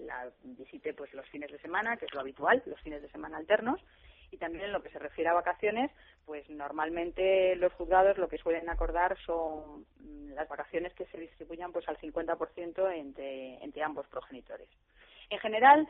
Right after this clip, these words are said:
eh, los juzgados en esto sí que suelen ser muy abiertos para que procuren las partes ponerse de acuerdo.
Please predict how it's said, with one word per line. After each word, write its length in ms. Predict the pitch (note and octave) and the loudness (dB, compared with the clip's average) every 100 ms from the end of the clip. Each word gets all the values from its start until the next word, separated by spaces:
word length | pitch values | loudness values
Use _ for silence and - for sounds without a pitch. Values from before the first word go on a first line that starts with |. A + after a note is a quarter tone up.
| - - | -6 -14
eh, 220 | - G3+ | -4 -2
los 140 | G#3 G3+ | -2 -4
juzgados 320 | - A3+ C4 | 4 4 4
en 100 | C4 | 2
esto 220 | B3 - B3+ | -4 -2 -2
sí 120 | A3+ | -2
que 160 | - A#3 | -2 -2
suelen 400 | - A3 A3+ - | 0 -4 -4 -4
ser 180 | A3 | -2
muy 220 | A3 G3+ G3+ | -2 -2 2
abiertos 640 | F#3 G3+ G#3 - F3 G3 - - - | 6 8 8 6 0 0 -6 -20 -6
para 280 | F#3 F3+ | -2 -2
que 420 | - F3 F3 F3 E3+ | -2 -2 0 -2 0
procuren 540 | F3 E3+ G3 G#3+ A3 | -2 0 2 2 4
las 160 | G#3 G3+ | 2 2
partes 320 | G#3 G3+ A3+ | -2 0 -4
ponerse 380 | - F#3 F3+ A3+ | -2 -2 -2 -2
de 60 | |
acuerdo. 460 | D#3 - G3+ E3+ - | -4 4 4 4 -4